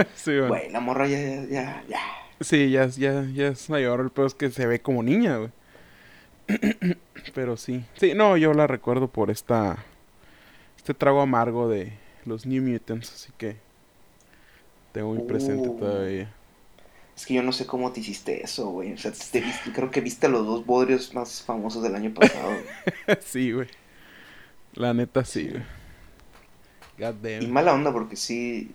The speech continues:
Speaker 2: sí, con el primer trailer de New Mutants sí estaba como que, "Eh, a lo mejor sale algo chido".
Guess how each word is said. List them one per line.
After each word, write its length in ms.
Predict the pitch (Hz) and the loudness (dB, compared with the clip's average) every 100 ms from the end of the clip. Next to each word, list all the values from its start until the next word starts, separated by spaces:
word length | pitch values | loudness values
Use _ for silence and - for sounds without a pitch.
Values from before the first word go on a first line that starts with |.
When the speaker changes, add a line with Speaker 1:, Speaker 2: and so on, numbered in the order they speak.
| - - | -20 -20
Speaker 2:
sí, 260 | - 131 123 - | -14 -12 -12 -8
con 120 | 117 | -6
el 60 | 110 | -4
primer 280 | 117 127 135 | -2 -4 0
trailer 300 | 139 139 135 | 0 0 0
de 180 | 107 - | -2 -4
New 100 | 117 | -4
Mutants 380 | 127 123 127 123 | -4 -2 -6 -6
sí 100 | 123 | -10
estaba 300 | 117 95 120 | -6 -4 -4
como 180 | 98 - | -6 -10
que, 100 | - | -6
"Eh, 160 | 214 247 | -4 -2
a 40 | |
lo 60 | 156 | -4
mejor 240 | 131 139 | -8 -10
sale 160 | - 151 | -8 -6
algo 140 | 147 | -6
chido". 280 | - 131 131 | -8 -8 -8